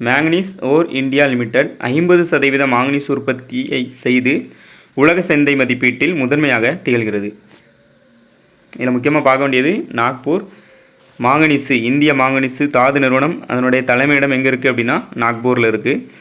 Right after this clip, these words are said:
ஐம்பது சதவீதம் மாங்கனீசை உற்பத்தி செய்து உலக சந்தை மதிப்பீட்டில் முதன்மையாக திகழ்கிறது. அடுத்து பாருங்க, பொதுவாக இரும்பு தாது கீழ்க்கண்ட வடிவங்களில் காணப்படுகிறது.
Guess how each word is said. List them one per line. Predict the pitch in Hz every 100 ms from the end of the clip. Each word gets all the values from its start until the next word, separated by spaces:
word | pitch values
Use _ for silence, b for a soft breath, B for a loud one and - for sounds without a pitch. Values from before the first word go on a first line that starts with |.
| B B B -
ஐம்பது | 127 165 180 180
சதவீதம் | 175 151 151 156 160
மாங்கனீசை | 131 139 139 139 143
உற்பத்தி | 127 - 131 139
செய்து | 127 123 131 208 -
உலக | 123 131 165
சந்தை | 170 156 139 135
மதிப்பீட்டில் | 127 127 127 127 156 151
முதன்மையாக | 123 120 151 160 139 120 131 208 -
திகழ்கிறது. | 120 113 107 101 104 - - - _ _ _ _ _ _ _ b b b -
அடுத்து | - -
பாருங்க, | 127 110 110 156 165
பொதுவாக | 139 139 196 156 113 110 165 -
இரும்பு | 131 151 202 202
தாது | 196 131 120 123 113 - - -
கீழ்க்கண்ட | 156 175 180 160 165
வடிவங்களில் | 135 131 127 120 147
காணப்படுகிறது. | 160 120 120 120 107 98 98